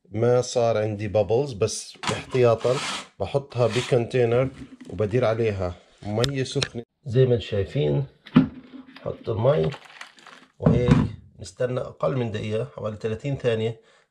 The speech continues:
المي سخنة كتير عنا، وبالتالي بتشيل كل البابلز. وجود العصاية هاي بتخفف كتير من موضوع البابلز اللي هو الفقاعات. هلا طبعًا بنبدأ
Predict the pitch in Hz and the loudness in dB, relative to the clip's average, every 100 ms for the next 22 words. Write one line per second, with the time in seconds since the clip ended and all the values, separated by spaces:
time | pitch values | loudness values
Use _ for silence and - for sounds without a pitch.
0 | - 104 113 - - 117 - 117 101 104 | -8 -4 -4 -6 -8 -8 -8 -4 -4 -2
1 | 104 101 _ _ _ 101 92 101 _ - | -6 -8 _ _ _ -14 -10 -10 _ -4
2 | 117 110 98 - 117 - 135 117 107 92 | -2 0 -4 -10 -14 -12 -8 -6 -4 -2
3 | 98 98 98 - - - - - _ - | -2 -6 -10 -18 -20 -20 -20 -20 _ -12
4 | 107 107 143 123 98 - 120 113 107 107 | -8 -2 -2 0 -2 -2 -4 -4 -2 -4
5 | 101 98 - 110 - 101 - 113 107 98 | -6 -10 -12 -12 -12 -14 -10 -8 -6 -6
6 | 98 98 98 95 90 87 76 73 - _ | -4 -6 -4 -6 -4 -10 -10 -16 -18 _
7 | _ _ _ _ _ _ - - - 95 | _ _ _ _ _ _ -20 -20 -20 -8
8 | 110 113 - - 110 104 104 - - _ | -6 -4 -8 -2 0 0 0 -4 -18 _
9 | - - _ _ _ 123 127 123 123 - | -20 -20 _ _ _ -4 0 2 0 -4
10 | 143 131 127 127 123 135 135 143 - 143 | -2 -2 -2 -4 -8 -6 -4 -4 -2 0
11 | 208 - | 0 -2